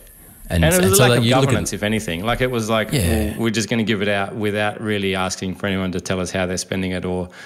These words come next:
Speaker 2: how it's benefiting anybody." They just kinda
Speaker 1: JobKeeper was completely un-, unaccountable. It was,
Speaker 2: Mm.
Speaker 1: yeah, like, yeah,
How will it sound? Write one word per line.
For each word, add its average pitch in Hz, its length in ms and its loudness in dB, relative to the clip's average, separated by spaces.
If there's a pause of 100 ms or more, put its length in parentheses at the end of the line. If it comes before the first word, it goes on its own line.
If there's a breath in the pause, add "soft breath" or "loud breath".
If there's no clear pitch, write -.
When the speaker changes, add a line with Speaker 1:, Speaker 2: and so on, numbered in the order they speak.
(120)
Speaker 2:
how 98 200 0
it's 90 140 -6
benefiting 98 480 -2
anybody." 92 380 -2
They 95 160 0
just 95 220 -2
kinda 98 240 -2
Speaker 1:
JobKeeper 143 320 -2
was 85 160 0
completely 98 640 -2
un-, 76 160 -2
unaccountable. 76 920 -2
It 78 80 -6
was, 85 140 -8 (140)
Speaker 2:
Mm. 113 260 0 (500)
Speaker 1:
yeah, 87 160 -2
like, 85 260 -2 (140)
yeah, 76 220 -4